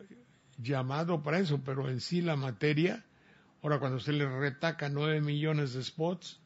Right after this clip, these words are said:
como él me decía, "No, pues es que tenemos que meter spots". Pues no es cierto, porque ahora lo que sí es una realidad,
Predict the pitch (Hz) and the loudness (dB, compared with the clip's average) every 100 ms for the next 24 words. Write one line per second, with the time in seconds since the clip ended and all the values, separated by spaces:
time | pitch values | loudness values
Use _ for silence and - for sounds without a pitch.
0 | _ _ - 147 151 151 139 135 123 156 | _ _ -10 -2 2 2 4 2 2 4
1 | 147 185 254 151 185 156 160 156 165 175 | 4 4 4 4 2 2 2 2 2 2
2 | - 139 131 117 160 139 - 180 175 - | 0 -2 0 2 2 0 -2 -2 -2 -6
3 | - - - - - - - - _ _ | -18 -20 -20 -20 -20 -20 -20 -20 _ _
4 | _ 190 190 233 247 254 208 151 135 151 | _ 6 8 8 8 6 6 4 4 6
5 | 175 175 143 117 123 113 170 208 233 214 | 8 8 6 4 -2 0 2 4 4 4
6 | 196 165 143 131 131 139 196 | 2 4 4 4 2 2 0